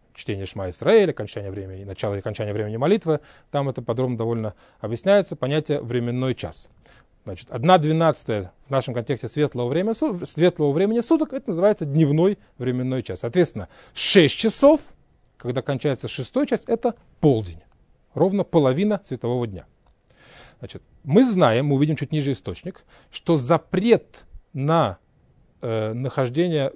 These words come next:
квасного в моём владении и, соответственно, запрет на то, что нельзя его кушать, нельзя извлекать из него выгоду, по Торе вступает в силу с полудня. Но при этом понятно, что если мы, когда уже наступил полдень, мы начнём беспокоиться о том,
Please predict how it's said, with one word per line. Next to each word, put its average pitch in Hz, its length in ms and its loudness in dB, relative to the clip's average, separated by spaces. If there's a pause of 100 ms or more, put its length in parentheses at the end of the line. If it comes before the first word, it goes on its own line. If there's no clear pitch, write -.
квасного 156 420 0
в 135 40 -2
моём 139 260 -2
владении 127 640 -2 (280)
и, 135 100 -8
соответственно, 127 580 -6
запрет 117 400 -4
на 117 80 -10
то, 143 100 -6
что 135 120 -8
нельзя 127 220 -2
его 127 160 -4
кушать, - 380 -6
нельзя 117 280 -4
извлекать 127 300 -6
из 127 80 -8
него 131 100 -4
выгоду, 196 300 -2
по 147 160 -2
Торе 220 320 4
вступает - 480 -2
в - 40 -20
силу 196 200 -4
с - 80 -10
полудня. 101 400 -4 (880)
Но 113 80 -6
при 131 180 2
этом 190 220 0
понятно, 117 440 -4
что - 140 -10
если 127 180 -6
мы, 120 140 -8 (120)
когда 123 280 0
уже 123 140 0
наступил 131 360 0
полдень, 117 460 6 (260)
мы 147 100 -2
начнём 139 280 -2
беспокоиться 131 680 0
о 120 40 -2
том, 127 280 2